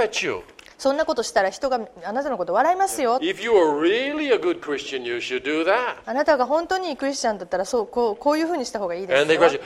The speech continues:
Speaker 1: え？あ、そうなの？
Speaker 2: そうしたら、「そ-、そうなの？」
Speaker 1: Yeah.
Speaker 2: っていうふうになって。
Speaker 1: <laughs> And gradually they began to forget.
Speaker 2: で、次第にそういうことを繰り返して、だんだんと忘れてしまう。
Speaker 1: Yeah.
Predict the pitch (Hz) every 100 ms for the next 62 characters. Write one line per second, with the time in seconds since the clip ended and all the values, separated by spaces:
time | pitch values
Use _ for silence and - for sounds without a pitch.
0 | - 135 185 185 - - 147 202 175 107
1 | 95 _ _ - 294 311 330 330 370 247
2 | 202 - - 277 220 214 - 262 226 190
3 | 208 269 151 202 208 196 175 170 170 -
4 | 294 226 - - - - 160 - - 170
5 | 175 147 160 208 247 262 262 262 262 240
6 | 233 175 190 190 202 202 208 208 208 190
7 | - 202 196 220 180 - _ - - 403
8 | 311 226 - 262 277 285 339 330 311 311
9 | 311 320 311 294 196 196 220 214 254 226
10 | 180 208 226 277 202 190 233 277 254 247
11 | - 202 180 151 120 104 87